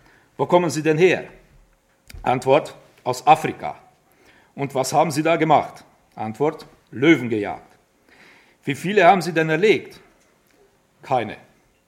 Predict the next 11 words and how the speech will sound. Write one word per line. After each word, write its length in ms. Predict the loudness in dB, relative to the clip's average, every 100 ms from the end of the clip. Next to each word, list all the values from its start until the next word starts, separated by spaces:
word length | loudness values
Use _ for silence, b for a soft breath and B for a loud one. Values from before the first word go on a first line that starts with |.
| _ b b b b -14
Und 120 | -6
darauf 380 | 0 0 0 -2
Adenauer, 640 | -4 -2 -2 -2 -4 -6 -12 _ _ _ -20
„Na, 500 | -4 0 0 -2 -14 -12
bei 100 | -8
Löwen 340 | 0 2 0 -4
ist 220 | -6 -6
das 100 | -10
schon 200 | -10 -6
sehr 180 | -6 -6
viel.“ 340 | -8 -8